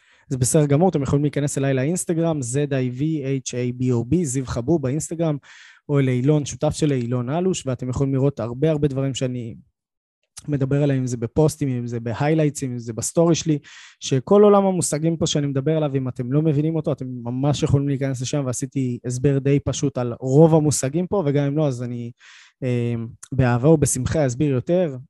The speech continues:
אפילו תשאלו אותי בפרטי. אז בסופו של דבר, אנחנו מבינים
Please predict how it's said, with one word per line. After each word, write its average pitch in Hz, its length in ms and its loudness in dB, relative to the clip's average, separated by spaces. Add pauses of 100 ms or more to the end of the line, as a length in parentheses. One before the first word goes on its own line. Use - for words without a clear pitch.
אפילו 143 260 -2
תשאלו 131 300 -8
אותי 131 160 -10
בפרטי. 117 500 -14 (1400)
אז 127 140 0
בסופו 139 380 2
של 208 180 2
דבר, 147 420 4 (280)
אנחנו 131 300 -6
מבינים 151 640 0